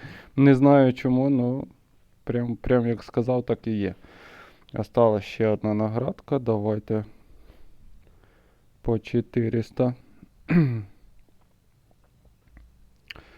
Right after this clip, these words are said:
По чотири-, оп, ігрок, хорошо, хорошо, Японія,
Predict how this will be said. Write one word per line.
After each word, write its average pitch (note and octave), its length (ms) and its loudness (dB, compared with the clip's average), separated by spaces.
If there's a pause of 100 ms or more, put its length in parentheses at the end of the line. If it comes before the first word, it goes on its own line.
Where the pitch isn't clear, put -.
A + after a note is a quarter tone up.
(160)
По C3 220 -2
чотири-, C#3 420 -6
оп, - 360 -6
ігрок, B2 520 -2
хорошо, A#2 840 -4 (360)
хорошо, A#2 680 -6
Японія, A#2+ 880 -2